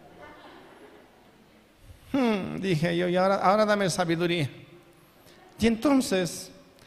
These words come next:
ahora retrocedan la imagen de nuevo. Yo hablo con el pastor amigo mío que hizo un excelente trabajo allá en Medellín, llevando la, llevando la escuela, la, anunciando la escuela,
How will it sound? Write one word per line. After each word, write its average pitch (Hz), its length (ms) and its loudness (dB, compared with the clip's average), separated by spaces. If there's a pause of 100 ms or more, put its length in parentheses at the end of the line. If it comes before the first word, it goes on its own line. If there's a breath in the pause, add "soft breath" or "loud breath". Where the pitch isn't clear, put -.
(220 soft breath)
ahora 165 280 4
retrocedan 165 600 2
la 165 80 2
imagen 160 360 2
de 175 80 0
nuevo. 185 340 -2 (1800 loud breath)
Yo 262 200 2
hablo 208 360 4
con 170 460 2
el 143 180 0
pastor 180 640 -2
amigo 151 420 4
mío 160 320 2
que 135 300 -4 (280)
hizo 151 180 0
un 151 180 2
excelente 160 480 2
trabajo 139 400 0
allá 143 240 0
en 135 100 0
Medellín, 156 720 0
llevando 147 480 2
la, 135 200 2 (480 loud breath)
llevando 165 380 4
la 143 60 2
escuela, 156 560 0
la, 143 260 -2
anunciando 175 640 4
la 175 80 2
escuela, 147 420 0